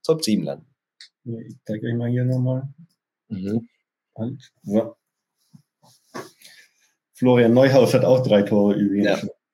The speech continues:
Speaker 2: Ja.
Speaker 1: Na gut, der, der trifft dann auch immer mal, wenn's irgendwie ganz wichtig wird, das stimmt schon.
Speaker 2: Also,
Speaker 1: Ja.
Speaker 2: ich, ich finde irgendwie, Gladbach ist eine ganz spannende Mannschaft, aber irgendwie für mich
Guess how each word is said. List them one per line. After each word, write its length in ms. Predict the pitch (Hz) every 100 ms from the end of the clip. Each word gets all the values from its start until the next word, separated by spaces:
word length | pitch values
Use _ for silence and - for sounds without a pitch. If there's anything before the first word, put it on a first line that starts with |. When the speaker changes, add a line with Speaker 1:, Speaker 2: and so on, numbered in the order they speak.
| _
Speaker 2:
Ja. 160 | 101 110
Speaker 1:
Na 160 | 123
gut, 200 | 127 139
der, 180 | 135 123
der 420 | 123 123 127 110 107
trifft 260 | - -
dann 100 | 139
auch 180 | 117 151
immer 180 | 151 147
mal, 240 | 135 131
wenn's 200 | 127 123 123
irgendwie 220 | 123 117
ganz 240 | 117 113
wichtig 300 | 113 110 92
wird, 160 | 87 87
das 80 | 95
stimmt 220 | 95 98
schon. 300 | 85 80 - _ _ _ _ _ _ _ _ -
Speaker 2:
Also, 200 | 120 127
Speaker 1:
Ja. 160 | 127 127 _ _ _ _ -
Speaker 2:
ich, 240 | 143 143
ich 160 | 156 143
finde 240 | 165 170
irgendwie, 240 | 165 160 147
Gladbach 560 | 143 156 - 170 165 - -
ist 340 | 185 - - - _ _ _ _ _
eine 120 | 127
ganz 280 | 123 135 165
spannende 320 | - 151 147
Mannschaft, 580 | 131 127 147 165 165 165
aber 320 | 127 123 123
irgendwie 400 | 131 131 127 123
für 160 | 120 -
mich 480 | 120 143 143 139